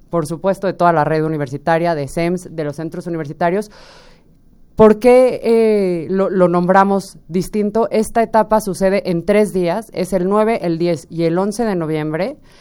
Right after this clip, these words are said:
en el Conjunto Santander de Artes Escénicas,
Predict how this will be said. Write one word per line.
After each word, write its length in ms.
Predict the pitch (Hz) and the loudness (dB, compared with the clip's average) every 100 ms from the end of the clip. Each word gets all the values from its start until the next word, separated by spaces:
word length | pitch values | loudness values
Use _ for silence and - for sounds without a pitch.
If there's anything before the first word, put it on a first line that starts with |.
| _ - | _ -4
en 180 | 214 247 | -2 -2
el 100 | 233 | -2
Conjunto 420 | 180 180 180 180 | -4 -2 -4 -4
Santander 480 | 170 147 156 165 160 | -6 -4 -2 -2 0
de 80 | |
Artes 260 | 170 160 147 | 0 -2 -8
Escénicas, 580 | 151 170 170 165 233 | -6 -6 -4 -4 -8